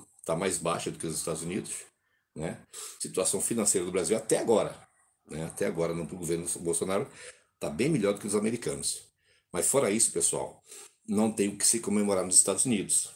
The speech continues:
porque o, esse partido, do, o democrata, que é onde tá todos os comunistas,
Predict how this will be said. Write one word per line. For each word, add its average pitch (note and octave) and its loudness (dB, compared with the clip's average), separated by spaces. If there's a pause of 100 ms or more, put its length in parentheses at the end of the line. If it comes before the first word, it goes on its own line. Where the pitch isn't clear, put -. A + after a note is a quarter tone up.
porque F2 0
o, F2+ -6
esse G#2 4
partido, - -4 (720)
do, F2 2
o F#2 -2
democrata, F#2+ 2
que F#2 -2
é F2 2
onde F2 -2
tá F2 -2
todos D#3 4
os G#2+ 8
comunistas, B2 2